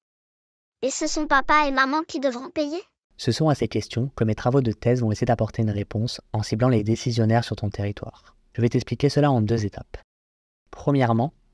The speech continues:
Speaker 2: je simule énergétiquement les logements de ton territoire en souhaitant représenter au mieux la réalité. Pour cela, j'ai donc corrigé mes consommations simulées pour me rapprocher des consommations réelles sur ton territoire.
Speaker 1: Ça veut dire que tu as plein d'informations sur moi ?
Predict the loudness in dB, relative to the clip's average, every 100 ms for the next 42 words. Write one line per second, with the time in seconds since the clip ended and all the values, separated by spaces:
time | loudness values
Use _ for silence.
0 | _ _ -4 -4 0 2 4 4 2 -2
1 | -2 2 2 4 2 0 0 -2 -2 -2
2 | -2 -2 -4 -6 -8 -6 -4 -2 -2 -2
3 | -2 -2 0 2 2 2 2 2 -2 -4
4 | -8 -18 _ _ _ _ _ _ _ _
5 | _ _ _ -4 0 2 2 0 _ _
6 | _ _ -4 0 0 2 2 2 2 2
7 | 0 -2 0 0 -2 -2 -2 0 -2 -6
8 | _ -8 -2 0 0 -2 -2 -2 -2 -2
9 | 0 2 2 0 2 4 4 2 -2 -4
10 | -2 -4 -6 -14 _ _ _ _ _ _
11 | _ -12 -4 -2 -2 -4 -4 -4 -4 -4
12 | 0 0 0 -2 0 0 0 0 -2 -4
13 | -4 -4 -4 -2 -2